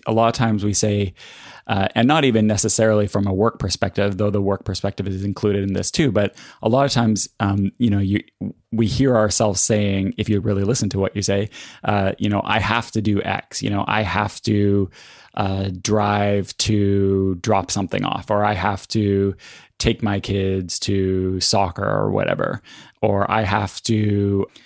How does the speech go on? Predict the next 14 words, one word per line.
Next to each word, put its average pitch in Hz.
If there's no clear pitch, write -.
be 110
in 107
this 107
meeting, 101
uh, 92
for 95
the 92
support -
team," 95
or, 98
or 110
whatever 107
it 95
is. -